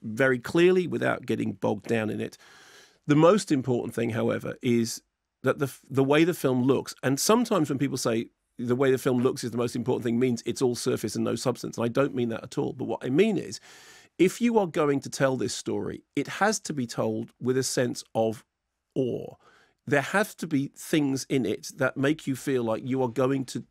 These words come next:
to strange new worlds, to seek out, you know, strange new civ-, bold new civilizations and boldly go. And it's not, I now, we now live in a world in which it's quite easy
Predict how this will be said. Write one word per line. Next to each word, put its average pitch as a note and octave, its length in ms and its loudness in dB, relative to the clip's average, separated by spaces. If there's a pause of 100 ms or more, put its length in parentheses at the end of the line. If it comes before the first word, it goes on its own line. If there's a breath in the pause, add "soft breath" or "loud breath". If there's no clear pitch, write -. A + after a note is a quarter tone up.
to - 120 -4
strange B2+ 440 -2
new C3+ 120 0
worlds, D#3 360 2
to C3+ 100 -4
seek - 260 0
out, B2+ 220 0 (240)
you C#3 140 0
know, A#2 120 -2
strange C3+ 320 0
new C#3+ 100 0
civ-, B2+ 260 -4
bold C#3+ 260 0
new C3 100 0
civilizations B2+ 680 0
and A#2+ 120 -2
boldly B2 300 0
go. G3 300 0 (720 loud breath)
And F#3+ 340 4 (800)
it's F#3+ 240 2
not, G#3+ 320 2 (720)
I E3+ 80 4
now, A3 360 4
we E3 140 6
now G3 240 6
live F#3+ 180 4
in E3+ 80 0
a D3+ 60 0
world C#3+ 320 4
in A#2 140 0
which - 340 -2 (220)
it's C#3 200 -2
quite - 400 -4
easy D3 540 0